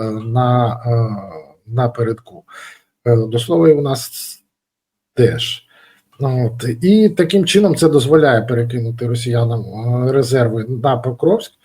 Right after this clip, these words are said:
де вони, е, продовжують, тепер вже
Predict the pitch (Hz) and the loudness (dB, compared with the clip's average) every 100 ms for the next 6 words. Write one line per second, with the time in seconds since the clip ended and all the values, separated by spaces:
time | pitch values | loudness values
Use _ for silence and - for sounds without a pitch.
0 | - - _ _ 110 165 151 147 160 156 | -20 -20 _ _ 2 4 6 4 4 4
1 | 143 139 131 120 117 110 104 98 85 _ | 2 0 0 0 0 -2 -6 -12 -20 _
2 | _ _ _ _ _ _ _ _ _ - | _ _ _ _ _ _ _ _ _ -2
3 | 151 135 139 151 165 196 - 139 - 185 | 2 4 4 4 4 2 2 -4 2 0
4 | 156 151 156 | 2 4 4